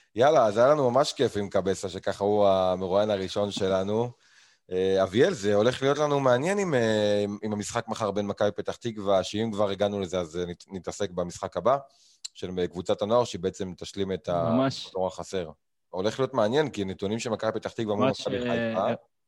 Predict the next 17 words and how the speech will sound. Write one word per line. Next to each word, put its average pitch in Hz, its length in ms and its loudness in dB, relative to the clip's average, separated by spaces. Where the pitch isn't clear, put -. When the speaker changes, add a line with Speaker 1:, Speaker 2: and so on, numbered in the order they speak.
Speaker 2:
הרמת 127 340 0
לי 131 160 4
להנחתה. 120 500 0
רציתי 147 380 -2
טיפה 147 280 2
לתת 147 340 2
לקהל 139 400 -2
שלנו 131 400 -2
טעימה 123 420 0
ממה 120 260 0
אומרת, 127 380 2
אה, 117 80 0
תוכנת 117 340 -6
הפליימייקר 120 760 0
שמשתמשת 117 460 -8
במכבי 117 460 -4
חיפה. 135 460 -2